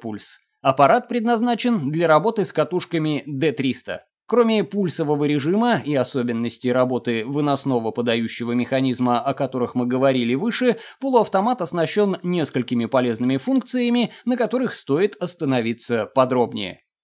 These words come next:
Функция протяжки позволяет прогнать установленную в подающий механизм проволоку, не расходуя газ.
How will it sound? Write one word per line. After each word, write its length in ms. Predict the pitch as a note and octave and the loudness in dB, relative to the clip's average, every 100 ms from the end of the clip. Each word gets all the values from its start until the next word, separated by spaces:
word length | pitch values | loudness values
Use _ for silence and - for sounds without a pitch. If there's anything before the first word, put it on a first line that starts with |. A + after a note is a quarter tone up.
| - | -6
Функция 480 | - E3+ C#3+ B2+ G#2+ | 0 0 0 0 0
протяжки 600 | B2+ A#2+ A#3 - C4+ F3+ | 0 0 -2 0 -2 0
позволяет 480 | A#3 A3 C4 C#4 A3 | 0 0 2 2 2
прогнать 400 | F#3+ F3 A3 A3+ F3+ | 2 2 0 -2 -4
установленную 800 | F3+ F3+ F3+ F#3 D#3+ D3+ D3 C#3 | -2 0 2 2 0 0 0 -2
в 100 | - | -2
подающий 560 | D#3 D3 C#3+ B2+ - | 2 4 4 2 0
механизм 560 | B2 A#2+ C3 C3 C3+ D3+ | -2 0 0 0 0 -2
проволоку, 680 | A3 B3 A#3 A3+ A#3 G#3+ - | 2 4 4 2 4 2 2
не 160 | G#3+ | 2
расходуя 560 | G3+ E3 - E3+ C#3 C#3 | 2 2 0 0 2 2
газ. 400 | B2+ G2 - - | 2 0 -4 -14